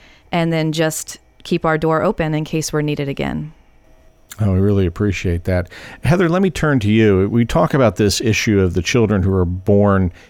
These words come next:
Speaker 2: impacted by opioid use by their mother. How,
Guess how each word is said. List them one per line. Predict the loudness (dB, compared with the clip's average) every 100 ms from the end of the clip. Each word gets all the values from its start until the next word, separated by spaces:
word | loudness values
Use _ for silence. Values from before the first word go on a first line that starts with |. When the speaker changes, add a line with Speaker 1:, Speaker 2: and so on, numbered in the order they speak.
| _
Speaker 2:
impacted | 2 2 4 2 0 -2 2
by | 2 2
opioid | 0 0 2 2 2 2
use | 0 0 -4 -12 -4
by | 0 2
their | 2
mother. | 2 2 2 0 -6 -20 -20 -6
How, | 0 0